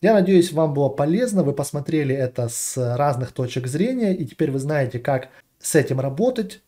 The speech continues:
Конечно, здесь намного больше дополнительных возможностей присутствует также, но тем не менее,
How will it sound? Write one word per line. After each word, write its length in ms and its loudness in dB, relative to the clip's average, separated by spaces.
Конечно, 380 2
здесь 220 4
намного 340 4
больше 400 4
дополнительных 680 2
возможностей 640 2
присутствует 680 -4
также, 360 0
но 320 -2
тем 220 -6
не 80 -4
менее, 440 0